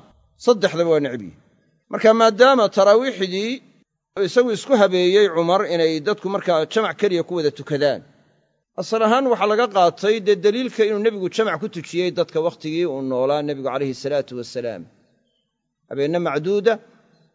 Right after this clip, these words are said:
ayuu dadka tujiyey oo jamacnimo ku tujiyey.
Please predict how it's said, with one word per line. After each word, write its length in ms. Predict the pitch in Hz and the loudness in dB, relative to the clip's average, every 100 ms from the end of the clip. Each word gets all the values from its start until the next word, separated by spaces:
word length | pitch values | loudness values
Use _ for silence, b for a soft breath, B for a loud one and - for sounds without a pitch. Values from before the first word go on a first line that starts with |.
| _ _ | _ _
ayuu 260 | 175 160 160 | -4 -2 -2
dadka 260 | 202 196 180 | -4 -4 -8
tujiyey 400 | 180 - 202 208 | -8 -10 -2 0
oo 160 | 180 | 0
jamacnimo 500 | 151 180 175 175 220 | 0 -2 -2 -2 -4
ku 100 | 226 | -6
tujiyey. 420 | 220 147 - 107 | -8 -16 -18 -18